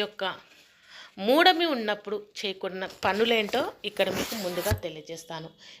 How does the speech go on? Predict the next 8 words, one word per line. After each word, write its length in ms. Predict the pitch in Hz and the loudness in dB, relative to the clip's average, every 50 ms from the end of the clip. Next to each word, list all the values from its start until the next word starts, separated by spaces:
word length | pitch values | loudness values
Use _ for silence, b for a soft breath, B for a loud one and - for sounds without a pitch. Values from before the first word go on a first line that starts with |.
| B - 185 | B -4 -2
వివాహం, 520 | 226 226 214 214 240 233 233 196 202 170 - b b b b b b b b b b b b b b b b b - - | 0 0 4 4 4 4 4 2 -2 -8 -8 b b b b b b b b b b b b b b b b b -2 2
చాలా 420 | 254 220 208 214 233 254 277 277 233 196 214 | 4 4 4 4 2 2 2 2 2 0 -2
ఉగాది 340 | 202 180 226 233 240 233 233 - 214 | -2 2 2 4 4 2 0 -2 0
తర్వాత 380 | 196 190 190 190 190 185 196 185 185 | 0 0 0 0 -2 -2 -2 -4 -4
నుంచి 260 | 185 202 196 - 233 - - - | -6 -6 -4 -4 -6 -6 -4 -6
చాలా 420 | 208 170 175 185 202 226 247 277 294 294 - | -4 -4 -2 -2 -2 2 2 2 2 2 0
పెళ్ళిళ్ళు 340 | 233 202 202 202 202 208 208 - 185 | -2 0 0 0 0 -2 -2 0 0
జరుగుతూ 360 | 175 180 - 185 185 - 196 | -2 0 -2 -8 -6 -6 -4